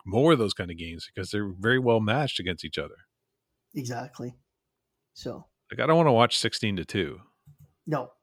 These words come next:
Speaker 2: it's, it's, it's dull. And I was arguing with some friends on that. It's like, "Oh, no, scouts can get something out of this game." I'm like, "What?" It's the
Speaker 1: Everyone
Speaker 2: same.
Speaker 1: takes their foot off the gas. It's loosey-goosey. It's
Speaker 2: It's
Speaker 1: not
Speaker 2: like,
Speaker 1: the same feel at all.
Speaker 2: we've seen some scouts, they don't always pay attention. Like, okay.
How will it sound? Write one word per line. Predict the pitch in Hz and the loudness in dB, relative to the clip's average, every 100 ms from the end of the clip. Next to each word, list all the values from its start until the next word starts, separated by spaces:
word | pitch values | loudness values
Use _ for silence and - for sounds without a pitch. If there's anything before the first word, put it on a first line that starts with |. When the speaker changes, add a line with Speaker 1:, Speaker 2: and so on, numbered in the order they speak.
| - | -6
Speaker 2:
it's, | 156 185 | -2 2
it's, | 175 139 | 2 2
it's | 160 147 160 | -2 -2 2
dull. | 147 127 127 - _ _ _ _ _ - | 2 2 -2 -10 _ _ _ _ _ 2
And | 180 | 4
I | |
was | 151 | 6
arguing | 160 151 151 | 4 4 4
with | 131 - 139 | 2 -6 -10
some | - 139 | -6 -4
friends | 135 135 131 | -2 -2 -2
on | 123 123 | -2 -4
that. | 123 | -8
It's | - | -8
like, | 135 | -4
"Oh, | 214 190 | -2 -2
no, | 147 151 | -4 -6
scouts | - 151 156 | -4 -2 -4
can | - 127 | -6 -10
get | 131 | -8
something | - 135 127 | -10 -10 -12
out | 117 | -12
of | 101 | -12
this | - | -14
game." | - 110 101 | -16 -18 -18
I'm | 87 | -20
like, | - _ - 143 147 | -20 _ 0 2 2
"What?" | 135 135 131 - - _ _ _ _ _ _ _ _ _ _ _ _ _ _ | 0 4 4 2 -2 _ _ _ _ _ _ _ _ _ _ _ _ _ _
It's | 156 | -2
the | 160 | 4
Speaker 1:
Everyone | 160 151 131 | 6 6 4
Speaker 2:
same. | 127 | 2
Speaker 1:
takes | 123 | 0
their | 98 | -2
foot | - 104 | -4 -2
off | 101 95 | 0 -2
the | 90 | 0
gas. | 95 98 95 - | 2 4 2 -2
It's | 87 | -2
loosey-goosey. | 107 101 92 90 95 92 95 | -2 -2 -4 -6 -6 -4 -4
It's | 92 | -2
Speaker 2:
It's | - | 0
Speaker 1:
not | 120 | 0
Speaker 2:
like, | - | 0
Speaker 1:
the | 101 - | -4 -8
same | 90 | -12
feel | 90 90 - | -8 -8 -6
at | 82 | -6
all. | 78 | 4
Speaker 2:
we've | 170 220 202 | 6 6 6
seen | - 190 185 | 4 8 8
some | 160 170 156 | 8 8 8
scouts, | - 156 151 147 | 6 6 8 6
they | 147 147 | 4 4
don't | 143 143 | 4 4
always | 135 139 139 | 2 2 2
pay | 127 127 | 4 2
attention. | 123 123 123 123 131 | 2 -4 -8 -10 -12
Like, | 131 | -10
okay. | 127 127 - 92 - | -10 -12 -12 -16 -16